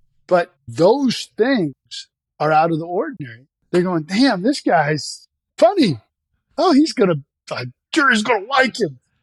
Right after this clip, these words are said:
Ah. And then the letter goes, not, "The plaintiff's lawyer is a good lawyer." It's, "Yeah, I need some more money 'cause we, we got some problems with this case,"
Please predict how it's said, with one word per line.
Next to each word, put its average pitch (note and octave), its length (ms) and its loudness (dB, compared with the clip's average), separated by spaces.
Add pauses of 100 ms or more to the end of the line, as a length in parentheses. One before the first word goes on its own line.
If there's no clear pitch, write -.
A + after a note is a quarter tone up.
Ah. F3 280 -2 (240)
And E3+ 140 2
then G#3 200 2
the F3+ 100 0
letter A3+ 400 2
goes, D#3 480 0
not, A3+ 300 2 (560)
"The D3+ 180 2
plaintiff's D#4+ 460 0
lawyer D3 300 0
is C3 160 -8
a C3+ 100 -2
good C#4+ 240 0
lawyer." F#3 520 0
It's, F3 440 0 (760)
"Yeah, A#3+ 320 -6
I A#3 40 2
need A#3+ 180 2
some G#3 140 0
more G3 140 2
money F3+ 280 0
'cause C3+ 340 -6
we, A3+ 300 -4
we G#3+ 120 -10
got G3+ 220 -2
some C#3 260 -10
problems D#3+ 500 0
with C#3+ 120 -18
this C3 220 -14
case," - 460 -12